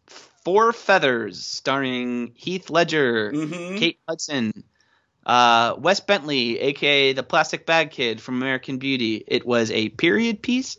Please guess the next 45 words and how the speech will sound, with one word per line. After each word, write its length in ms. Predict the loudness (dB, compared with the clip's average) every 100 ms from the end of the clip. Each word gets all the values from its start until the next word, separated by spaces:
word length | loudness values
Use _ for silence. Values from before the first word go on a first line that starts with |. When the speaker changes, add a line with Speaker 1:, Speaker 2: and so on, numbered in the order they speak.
| -6
Speaker 1:
set 280 | 0 0 0
in 240 | -2 0
West 260 | 0 2 2
Africa, 460 | 0 0 -6 -8 _ _ _ _ _ _
and 500 | 0 2 2 0 -2
I 360 | -2 0 0 -2
saw 300 | 0 4 4
it 60 | 2
for 140 | -4
some 240 | -4 -4
reason 300 | -2 -2 -2
when 100 | -2
I 120 | 0 0
was, 180 | -2
like, 140 | -6 -6
about 220 | -6 -4
sixteen 640 | -2 -2 -4 -2 -2 -2 -4 -4
with 140 | -4
a 40 |
couple, 280 | 0 -2 0
with 80 | -6
a 40 | -2
couple 240 | -2 -2
people. 320 | 0 -2 2 2
I 80 |
think 160 | 2 0
there 100 | 0
was, 140 | 0
like, 160 | -2 -6 _
we 80 | 0
just 180 | 0 4
wanted 200 | 2 4
to 60 |
go 120 | 4
to 80 | 4
a 60 | 4
movie 340 | 4 2 2
and 80 | 2
there 80 | 0
was 140 | 0
nothing 320 | 0 0 0
else 240 | 0 0 2
out. 320 | 4 4 0
Or 60 | -2
Speaker 2:
Yep. 220 | -2 -4